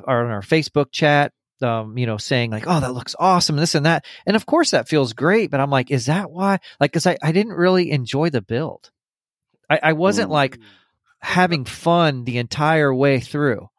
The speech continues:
Speaker 1: I was more like, "I can't wait to get this frickin' thing done and off my
Speaker 2: Mm.
Speaker 1: table." And I'm like,
Speaker 2: <laughs>
Speaker 1: "Where, where is that coming from?" Like, I went from a kid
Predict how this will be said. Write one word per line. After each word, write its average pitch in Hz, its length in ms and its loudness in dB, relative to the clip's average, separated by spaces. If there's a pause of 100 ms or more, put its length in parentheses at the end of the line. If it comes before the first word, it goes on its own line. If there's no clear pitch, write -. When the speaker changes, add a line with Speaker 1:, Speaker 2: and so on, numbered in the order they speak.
(160)
Speaker 1:
I 147 120 4
was 147 200 -2
more 160 240 2
like, 135 400 2 (280)
"I 151 100 -2
can't 143 300 0
wait 135 240 2
to 123 80 -4
get 127 220 -4
this 107 180 -2
frickin' 127 520 -4
thing 135 320 -2
done 127 260 2
and 107 180 -4
off 120 280 0
my 117 300 -2 (140)
Speaker 2:
Mm. 85 280 -12 (100)
Speaker 1:
table." 117 560 0 (240)
And 156 80 2
I'm 151 80 0
like, 123 200 -2
Speaker 2:
<laughs> - 20 -6
Speaker 1:
"Where, 226 480 2 (320)
where 277 260 4
is 180 200 0
that 190 340 2
coming 240 340 -2
from?" 120 320 -2
Like, 120 220 0 (400)
I 233 180 4
went 190 380 -2
from 151 300 -2
a 123 60 0
kid 110 560 0